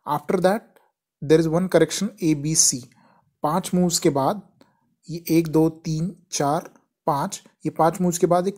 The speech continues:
थ्री मूव्स का करेक्शन आता है। Okay, so this is how the Elliott wave principle is working। So, ये Elliott wave principle है।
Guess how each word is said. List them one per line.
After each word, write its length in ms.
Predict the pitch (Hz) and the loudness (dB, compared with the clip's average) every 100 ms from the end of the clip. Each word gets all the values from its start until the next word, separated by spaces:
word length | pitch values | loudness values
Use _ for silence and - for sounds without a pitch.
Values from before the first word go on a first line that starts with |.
| - | 0
थ्री 160 | 165 | 0
मूव्स 240 | 175 170 151 | 2 0 0
का 100 | 196 | 0
करेक्शन 360 | - 120 - | 0 0 -2
आता 200 | 139 123 | -8 -10
है। 180 | 117 113 _ _ _ _ - | -14 -16 _ _ _ _ -8
Okay, 140 | 220 - - - - | -6 -8 -16 -6 -2
so 100 | 156 135 | -2 0
this 180 | 170 - | 0 0
is 240 | 233 214 - | -4 -6 -4
how 120 | 185 247 | -4 -4
the 120 | 190 196 | -6 -2
Elliott 240 | 170 165 | 0 2
wave 140 | 170 165 | 0 -2
principle 320 | 151 151 160 | -6 -4 -4
is 100 | 226 - - _ _ _ _ _ - 151 | -4 -6 -10 _ _ _ _ _ -4 0
working। 260 | 143 135 120 _ _ _ _ - | 2 -2 -10 _ _ _ _ -12
So, 100 | - | -2
ये 260 | 147 196 190 | 2 4 4
Elliott 200 | 165 165 | 2 2
wave 160 | 175 | -2
principle 360 | 165 139 151 208 | -2 -6 -6 -6
है। 200 | 131 | -8